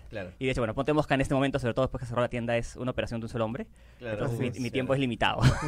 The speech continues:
Speaker 1: sí, sí.
Speaker 3: Claro, claro. Y eso fue un factor importante en ese momento cuando se anunció que Ponte Mosca, pues, iba a cerrar sus puertas, eh, de forma física. Toda la gente era como, "¿Y ahora dónde voy a jugar?". ¿No?
Speaker 1: Sí, claro, porque
Speaker 3: Claro.
Speaker 1: era de los muy pocos
Speaker 3: De los
Speaker 1: lugares.
Speaker 3: muy
Speaker 1: Bueno,
Speaker 3: pocos
Speaker 1: ya,
Speaker 3: lugares.
Speaker 1: ya con la pandemia ya se había reducido en general
Speaker 3: Claro.
Speaker 1: y, y Ponte Mosca,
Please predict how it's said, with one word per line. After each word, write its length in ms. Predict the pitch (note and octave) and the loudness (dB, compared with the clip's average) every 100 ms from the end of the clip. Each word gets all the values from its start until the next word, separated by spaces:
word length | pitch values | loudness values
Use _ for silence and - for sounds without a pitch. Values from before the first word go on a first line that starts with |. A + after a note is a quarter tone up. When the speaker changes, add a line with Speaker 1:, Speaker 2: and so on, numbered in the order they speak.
| C3+ | 2
Speaker 1:
sí, 100 | D#3+ C3+ | 2 0
sí. 160 | A2 G#2 | -6 -10
Speaker 3:
Claro, 300 | B2+ C#3+ B2+ | -6 -4 -4
claro. 340 | C3+ C3 B2+ | -2 -4 -4
Y 120 | C#3 F3 | 0 0
eso 160 | A3+ | 2
fue 100 | B3 | 2
un 140 | B3+ B3 | 2 0
factor 340 | - D#3+ C#3 G3 | 0 0 2 -2
importante 540 | G#3+ E3+ - F3 F3+ | -2 -4 -2 -2 -2
en 100 | E3 | -4
ese 140 | D3+ E3+ | -2 -2
momento 240 | D#3+ E3+ | -2 -2
cuando 140 | E3+ | -4
se 80 | D#3+ | -4
anunció 380 | C3 B2 C3 D3 | -4 -4 -2 -2
que 120 | D3 | -4
Ponte 240 | B2+ C#3 C#3 | -10 -12 -10
Mosca, 260 | C#3+ - | -10 -10
pues, 240 | C3 B2+ C#3 | -10 -8 -4
iba 120 | C#3 | -2
a 20 | |
cerrar 220 | C3+ B2 | -2 -2
sus 180 | C3 C3+ | -4 -4
puertas, 540 | - C3 - C3+ C3 - | -2 -2 -2 -4 -6 -8
eh, 40 | |
de 260 | A2 G#2+ C3+ | -10 -8 -10
forma 320 | - C3+ C3+ | -4 -2 -2
física. 480 | B2+ C#3+ D3 D3 F#3 - - - - - | -4 -8 -6 -4 -6 -8 -20 -20 -12 -2
Toda 100 | C#3+ | 0
la 80 | |
gente 240 | D3 D3 C#3+ | 0 0 0
era 160 | C#3+ | -2
como, 240 | C#3 C3 B2+ | -2 -6 -2
"¿Y 40 | |
ahora 80 | C3 | -2
dónde 140 | D3 D3 | 0 0
voy 80 | C#3+ | -2
a 60 | |
jugar?". 240 | C#3 A#2+ - - - - - - - | -2 -6 -8 -20 -20 -20 -18 -18 -8
¿No? 100 | C#3+ | -2
Speaker 1:
Sí, 80 | D#3+ C#3+ B2+ - | 2 2 0 -4
claro, 320 | D#3 G#3 G#3+ | -6 -2 -2
porque 160 | F3+ D#3+ | 0 2
Speaker 3:
Claro. 100 | C#3+ | 2
Speaker 1:
era 220 | D#3 E3 F#3 | 0 -2 -4
de 100 | F#3 | -4
los 180 | D3 | -6
muy 200 | D3 G3+ | -4 -8
pocos 260 | G#3+ A3 F3 | -6 -6 -2
Speaker 3:
De 60 | D3 | -2
los 80 | |
Speaker 1:
lugares. 160 | C#3 D3 | 0 2
Speaker 3:
muy 0 | |
Speaker 1:
Bueno, 120 | - - | 2 4
Speaker 3:
pocos 100 | - | 6
Speaker 1:
ya, 40 | |
Speaker 3:
lugares. 220 | F3 F3 | 6 6
Speaker 1:
ya 140 | A3+ C4 | 2 0
con 180 | B3 A#3 | -2 -2
la 140 | G3+ | -2
pandemia 340 | F3+ G#3+ A#3 A3 | -4 -4 -4 -4
ya 120 | G3+ | -4
se 120 | G#3 | -4
había 120 | G#3 | -4
reducido 580 | G#3+ G#3 D3 - G3+ G3 | -2 -2 -4 -6 -6 -4
en 80 | F#3+ | -4
general 420 | F#3 D3 C3+ D#3+ | -6 -6 -6 -6
Speaker 3:
Claro. 240 | F3 D#3+ C#3 | 0 0 0
Speaker 1:
y, 220 | C3+ C3+ | -4 -8
y 140 | C3+ C3 | -10 -10
Ponte 200 | D#3+ E3 | -8 -6
Mosca, 480 | F3+ F3+ F3+ F3+ | -8 -6 -6 -6